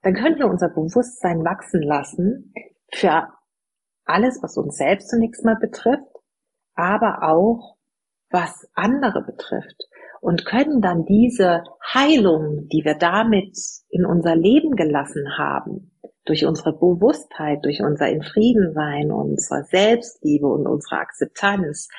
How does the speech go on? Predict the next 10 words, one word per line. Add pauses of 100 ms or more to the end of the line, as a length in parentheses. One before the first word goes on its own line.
(380)
von
innen
nach
außen
tragen
und
damit (320)
ideale
Beziehungen
erschaffen.